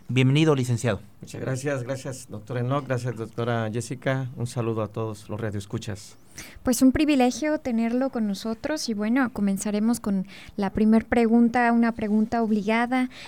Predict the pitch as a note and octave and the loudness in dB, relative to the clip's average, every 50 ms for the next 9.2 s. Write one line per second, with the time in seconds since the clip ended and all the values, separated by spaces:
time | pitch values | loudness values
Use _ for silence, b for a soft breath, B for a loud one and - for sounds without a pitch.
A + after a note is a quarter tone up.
0 | B - - D4 D4 D#4+ D#4+ - D#4+ C4 C4 C4+ D4+ D#4+ E4+ F4 E4+ F#4 E4+ D4 | B -6 -4 0 0 0 0 2 2 4 6 6 4 4 2 -2 -2 -2 -2 -2
1 | C4 B3+ A#3 A#3 A#3 A#3 B3 - - B3 A#3 A3 A3+ A3+ A#3 A#3 A#3+ A3+ G#3+ G3+ | -2 -2 -2 -2 -2 -2 -2 -2 -2 -2 0 0 2 2 2 2 2 0 0 -2
2 | - - A3 G#3 G3+ G3+ G3 F#3+ F#3 F3+ E3+ D3+ C3+ B2+ - - - - - - | -4 -6 -6 -4 -4 -2 -2 -4 -4 -4 -4 -6 -6 -8 -10 -12 -14 -14 -14 -14
3 | - - - B2+ - D3+ C3 C#3 C#3+ C3 - - B2+ A2 A#2 G#2+ - C#3+ C3+ B2+ | -10 -10 -6 -2 0 2 4 4 4 2 2 0 -2 -2 -4 -2 0 0 2 2
4 | - B B B B B B - - F3+ F3+ F3 F3 - - - C3 C#3+ C#3+ C3 | 0 B B B B B B 0 4 4 4 4 2 -2 -8 -6 -4 -2 0 0
5 | B2 A#2 - - A#2+ A#2 - - - D3 D3+ - - - - C#3 C3+ C#3+ D3+ D3+ | -2 -2 -4 -6 -8 -10 -8 -6 -6 -6 -6 -6 -8 -6 -4 -2 2 4 6 6
6 | D3+ C#3+ B2 A#2+ C3+ C3+ C#3 C3 B2 - A#2+ A#2 A#2 B2+ C3 C3+ B2+ C3 - A#2+ | 6 6 4 2 2 2 2 0 0 0 -2 0 0 0 0 0 -2 -6 -8 -8
7 | A2 A2 A2 G#2+ G#2+ G#2+ G#2 G#2 G#2 G#2 G2+ G2+ b b b b b b b - | -6 -6 -4 -4 -4 -4 -4 -4 -4 -6 -8 -10 b b b b b b b -12
8 | - - - - B2+ C3 C3 C3+ B2+ A#2+ A#2 A2+ A#2 B2+ C#3 C#3+ C3 - - C#3 | -12 -10 -4 -2 0 2 2 2 2 2 2 2 2 2 0 0 -2 -4 -6 -6
9 | C#3 - - | -6 -6 -8